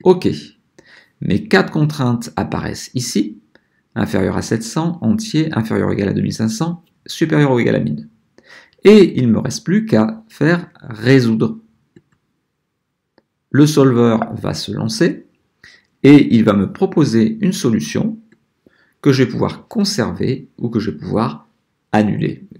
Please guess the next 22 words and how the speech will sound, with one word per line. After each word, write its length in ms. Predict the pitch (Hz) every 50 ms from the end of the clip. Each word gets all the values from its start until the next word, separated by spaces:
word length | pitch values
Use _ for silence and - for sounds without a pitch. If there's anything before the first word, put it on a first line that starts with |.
| - -
pour 120 | 95 92
revenir 320 | - 90 87 110 113 110
à 80 | 98 95
l'état 380 | 101 101 101 - - - 117 117
antérieur. 480 | 110 110 110 117 107 - - - - _ _ - - - - - - _ _ -
Donc 240 | 104 104 107 107 -
là, 140 | 131 139 135
il 80 | 127 120
me 120 | 110 104
propose 520 | - - 95 - - 107 95 95 - - -
six 260 | - - - - 185
cent 240 | 180 - 165 151 151
soixante-quatre 840 | 151 123 120 - - 107 107 - - - 104 90 - - - _ _ _ _ _ _ _ _ _ _ _ _ _ _
produits, 560 | - - - 98 87 107 143 165 - - - _ -
donc 140 | - - 90 -
on 100 | 107 98
est 80 | 87
bien 200 | 85 - 107 98
inférieur 360 | 92 98 - - - - - 92
à 40 |
sept 200 | 90 - 120 113
cents, 320 | - - 180 185 - -